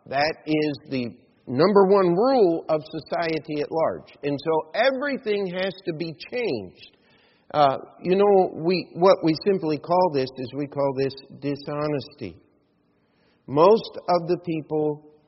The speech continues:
who they classify as binge drinkers would actually come under the realm of moderate drinking. Could. Most of them would. You see, we've also believed that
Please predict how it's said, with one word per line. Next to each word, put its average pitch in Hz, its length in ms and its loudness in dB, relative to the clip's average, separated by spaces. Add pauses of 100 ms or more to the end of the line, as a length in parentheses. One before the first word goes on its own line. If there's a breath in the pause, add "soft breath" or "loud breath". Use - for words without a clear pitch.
(140)
who 139 360 -6 (380)
they 127 180 -2
classify 147 760 0 (120)
as 117 220 -8
binge 151 280 -2 (100)
drinkers 135 540 -6
would 120 200 -8
actually 147 640 -8 (100)
come 135 280 -10
under 131 360 -8 (500)
the 123 60 -10
realm 127 380 -6
of 110 140 -10
moderate 113 440 -8
drinking. 151 360 -12 (720)
Could. 180 320 -6 (1160)
Most 156 440 0
of 143 160 -8
them 147 200 -2
would. 151 380 -2 (1900)
You 127 100 -8
see, 156 320 -4
we've 147 260 -2 (160)
also 170 460 2
believed 151 500 0
that 139 180 -2